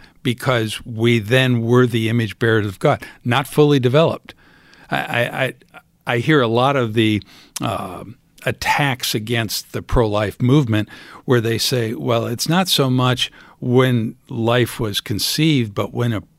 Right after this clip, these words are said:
the child becomes a person, you know, they've got to be fully developed." Well, guess what? I'm still not fully developed. <laughs> So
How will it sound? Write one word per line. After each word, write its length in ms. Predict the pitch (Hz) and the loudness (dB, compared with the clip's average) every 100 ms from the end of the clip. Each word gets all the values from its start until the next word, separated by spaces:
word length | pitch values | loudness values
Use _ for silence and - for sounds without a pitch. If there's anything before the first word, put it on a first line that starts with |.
| _ _ _ _ _ _ _ _ _ | _ _ _ _ _ _ _ _ _
the 120 | - 101 | -8 -6
child 380 | - 117 117 | -2 -2 -4
becomes 340 | 107 95 127 110 | -6 -6 -6 -6
a 60 | |
person, 560 | - - 151 - - - _ - - - - | 0 2 2 0 -2 -6 _ -20 -20 -20 -8
you 100 | 131 | -4
know, 100 | 107 | -4
they've 180 | 110 113 | -4 -4
got 120 | 120 | -4
to 60 | 117 | -4
be 160 | 117 | -4
fully 360 | 113 - 131 123 | -4 0 2 2
developed." 540 | 110 107 127 156 - | -2 -2 -2 -2 -6
Well, 320 | - 120 113 - _ - - _ | -8 -8 -8 -16 _ -20 -20 _
guess 240 | 135 120 | -6 -4
what? 220 | 147 147 - | -4 -6 -4
I'm 240 | 131 175 | 0 2
still 320 | 180 - 117 101 | 2 -2 -4 -4
not 260 | 95 101 | -10 -10
fully 260 | - 123 107 | -2 0 0
developed. 560 | 95 104 131 - - - | -2 0 0 0 -6 -6
<laughs> 40 | - - - - 190 | -6 -18 -14 -10 -10
So 260 | - - 139 | -2 0 0